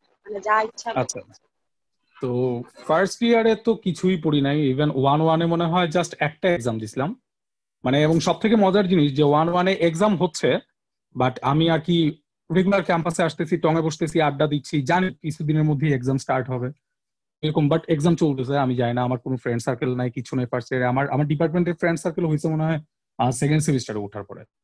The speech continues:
Speaker 2: তারপরে আমি তিন চারজন জয়, তারপরে ওদেরকে চিনতে পারছি, but এর আগ পর্যন্ত মানে এদের সাথে আমার কোনো কমিউনিকেশনই ছিল না।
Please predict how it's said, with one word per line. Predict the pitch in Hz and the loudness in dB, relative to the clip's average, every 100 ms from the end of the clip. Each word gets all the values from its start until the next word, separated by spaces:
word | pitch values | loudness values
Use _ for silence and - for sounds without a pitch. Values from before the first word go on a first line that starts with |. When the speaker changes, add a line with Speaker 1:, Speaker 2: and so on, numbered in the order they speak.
| _ | _
Speaker 2:
তারপরে | 127 127 147 | -4 0 2
আমি | 143 131 - | 2 0 -2
তিন | 151 | -2
চারজন | 135 123 120 113 | 0 -2 -2 -6
জয়, | 110 117 113 113 110 | -4 -4 -2 -2 -4
তারপরে | - - 113 113 117 110 107 - - - | -10 -12 -10 -8 -6 -6 -8 -18 -18 -4
ওদেরকে | 151 156 | -2 0
চিনতে | 160 160 135 | 0 2 2
পারছি, | 110 107 - - - - | 0 -6 -12 -20 -20 -10
but | 127 | -2
এর | 160 | 2
আগ | 180 165 | 4 2
পর্যন্ত | 202 190 196 | 2 2 2
মানে | 190 185 175 | 4 4 2
এদের | 160 | 2
সাথে | 165 170 | 0 0
আমার | 170 160 | 0 0
কোনো | 160 165 | -2 -2
কমিউনিকেশনই | 151 160 143 156 131 | 0 0 -2 -2 -4
ছিল | 117 | -4
না। | 101 | -10